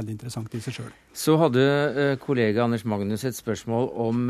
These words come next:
Speaker 2: forholdet, eh, mellom, eh, presidenten i Myanmar og henne selv, eh, siden hun nå reiser rundt og blir mottatt som en, eh, om en, som en statsleder. Og det penser meg inn på Asiaforsker Stein Tønnessons, eh, Morgenbladet-artikkel, eh,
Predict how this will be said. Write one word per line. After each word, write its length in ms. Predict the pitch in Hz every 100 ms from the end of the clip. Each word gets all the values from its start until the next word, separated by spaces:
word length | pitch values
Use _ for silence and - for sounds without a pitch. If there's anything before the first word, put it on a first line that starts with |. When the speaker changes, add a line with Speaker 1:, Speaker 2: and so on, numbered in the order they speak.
| 127
Speaker 2:
forholdet, 880 | - 156 107 98 104 120 139 143 127
eh, 500 | 131 147 156 - -
mellom, 640 | 143 131 117 113 143 147 147
eh, 680 | 151 147 139 139 120 131 127
presidenten 600 | 143 139 156 123 98 143
i 100 | 139
Myanmar 520 | 131 143 143 143 170 120
og 300 | 131 131 135
henne 200 | 135 135
selv, 420 | 131 170 196 110 87 -
eh, 300 | - 120 117
siden 320 | 107 - 123 127
hun 140 | 127
nå 160 | 120 123
reiser 300 | 107 - 110
rundt 180 | 127 120
og 80 | 113
blir 100 | 120
mottatt 380 | 113 90 110 107
som 240 | 104 95
en, 320 | 101 107 101 101
eh, 220 | 104 98
om 140 | 95 107
en, 80 |
som 180 | 107 110 110
en 40 |
statsleder. 640 | 107 95 82 - 107 98 117
Og 200 | 123 123
det 200 | 139 151
penser 300 | 170 117 131
meg 140 | 147
inn 140 | 117 101
på 240 | - 143 95 107
Asiaforsker 520 | - 123 131 117 147
Stein 240 | - 135
Tønnessons, 640 | 131 139 104 95 131 131 -
eh, 220 | 139 135
Morgenbladet-artikkel, 2000 | 135 139 117 98 92 107 107 120 127 123 - - _ - 127 - 147 - - 156 151
eh, 220 | 156 151